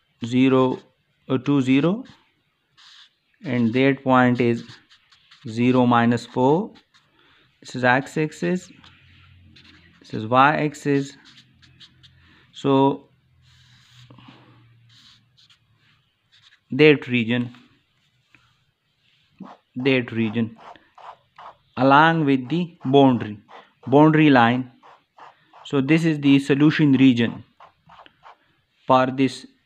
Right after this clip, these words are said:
inequality two x minus y less than or equal to four. Now we are interested to find out the solution region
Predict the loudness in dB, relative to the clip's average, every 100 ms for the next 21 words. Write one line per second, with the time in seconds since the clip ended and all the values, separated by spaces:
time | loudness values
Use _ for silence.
0 | _ -2 0 2 2 2 2 -2 -6 -8
1 | -20 -20 -14 -2 2 2 0 -2 0 0
2 | -4 0 2 2 -2 -12 _ _ _ _
3 | -6 -6 -4 -6 -4 -2 -4 -4 -8 -4
4 | -6 -8 _ _ -8 -6 -6 -10 _ -2
5 | 0 0 -4 -20 _ _ -20 -20 _ _
6 | -18 -18 -20 -20 -20 -20 -20 _ -2 2
7 | 4 2 2 0 0 -4 -2 2 2 4
8 | 4 4 -2 -2 -2 -2 -8 _ _ _
9 | _ -20 -20 _ -2 2 2 2 2 2
10 | 0 0 0 -2